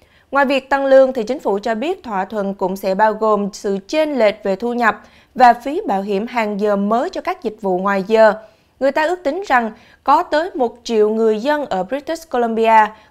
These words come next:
không được tiếp cận với các nhà cung cấp dịch vụ chăm sóc chính, với hơn một triệu người đang phải chờ chăm sóc chuyên khoa.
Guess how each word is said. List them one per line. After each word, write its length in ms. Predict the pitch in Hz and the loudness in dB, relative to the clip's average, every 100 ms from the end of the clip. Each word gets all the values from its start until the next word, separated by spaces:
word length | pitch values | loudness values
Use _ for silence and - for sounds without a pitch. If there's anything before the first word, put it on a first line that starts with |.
| _ | _
không 340 | - 339 320 | 2 2 4
được 160 | 226 214 | 0 0
tiếp 120 | 359 359 | -6 -2
cận 280 | 226 190 190 | -2 0 -4
với 120 | 226 | -4
các 180 | 359 370 | -6 -6
nhà 180 | 247 190 | -6 -4
cung 240 | 202 214 | -6 -6
cấp 200 | 302 339 | -8 -6
dịch 140 | 208 214 | -8 -4
vụ 180 | 190 180 | -4 -4
chăm 200 | 202 202 | -6 -8
sóc 200 | 294 - | -10 -8
chính, 260 | - 233 440 - _ _ - | 0 0 0 -8 _ _ 2
với 200 | 254 349 | 2 2
hơn 300 | 302 254 233 | 0 0 -2
một 100 | 214 | -4
triệu 160 | 220 196 | -2 -2
người 320 | 214 220 208 | -2 -2 -4
đang 340 | 214 294 311 302 | -2 -4 -4 -6
phải 220 | 202 175 | -6 -4
chờ 260 | 220 196 | -4 -4
chăm 220 | 180 208 208 | -4 -6 -8
sóc 260 | 311 320 _ - | -8 -10 _ -8
chuyên 200 | 226 220 | -6 -4
khoa. 420 | 254 247 233 | 0 2 2